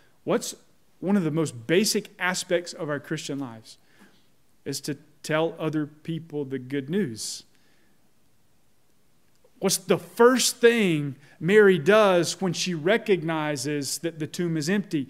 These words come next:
She goes to tell someone else. She doesn't theologize about it. She doesn't come to an interest, she doesn't sit down and pull out the, the scriptures. She goes and tells someone else. It's that basic.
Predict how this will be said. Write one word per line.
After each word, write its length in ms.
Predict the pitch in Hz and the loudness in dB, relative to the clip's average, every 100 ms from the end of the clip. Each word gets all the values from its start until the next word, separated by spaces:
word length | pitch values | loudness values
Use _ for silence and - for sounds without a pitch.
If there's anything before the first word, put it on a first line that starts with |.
| - | -12
She 220 | - - 156 | -12 -8 -4
goes 360 | 165 175 175 | -2 0 0
to 120 | 175 160 | -4 -10
tell 400 | 170 165 156 - _ | -6 -6 -8 -12 _
someone 340 | - 147 143 147 | -12 -8 -6 -8
else. 500 | 143 117 - - - _ _ _ _ _ _ _ _ _ _ _ | -10 -14 -18 -18 -20 _ _ _ _ _ _ _ _ _ _ _
She 140 | 165 | 0
doesn't 320 | 190 208 196 | 2 2 0
theologize 800 | 214 190 196 208 190 180 180 151 | 0 2 4 4 4 4 2 0
about 340 | 147 147 139 143 | -2 -4 -4 -6
it. 120 | 196 - - - _ _ _ - | -8 -12 -20 -20 _ _ _ -8
She 160 | 180 | 0
doesn't 380 | 185 214 202 185 | 6 6 4 0
come 200 | 196 202 | 0 0
to 120 | 196 | 2
an 60 | 185 | 0
interest, 480 | 190 220 190 - 190 | 0 0 -2 -2 -4
she 100 | 175 | 2
doesn't 280 | 180 220 | 2 0
sit 220 | - 226 185 | -2 -2 2
down 300 | 196 208 202 | 2 4 2
and 100 | - | 0
pull 160 | 190 | 2
out 200 | 202 202 | 2 0
the, 180 | 170 - - | -6 -8 -12
the 80 | - | -8
scriptures. 720 | 156 - 233 - 160 151 151 - - | -6 2 2 2 -6 -4 -6 -10 -10
She 200 | - 220 | -2 0
goes 440 | 156 233 247 233 | 6 10 10 8
and 120 | 190 185 | 2 2
tells 220 | 202 175 | 2 2
someone 460 | - 220 214 208 | 0 0 0 0
else. 580 | 208 285 233 - - - - _ _ _ _ _ _ _ _ _ _ - | 0 2 2 0 -6 -8 -16 _ _ _ _ _ _ _ _ _ _ 0
It's 180 | 220 | 2
that 240 | 185 254 202 | 6 4 8
basic. 600 | 247 277 254 170 - | 6 6 2 0 -2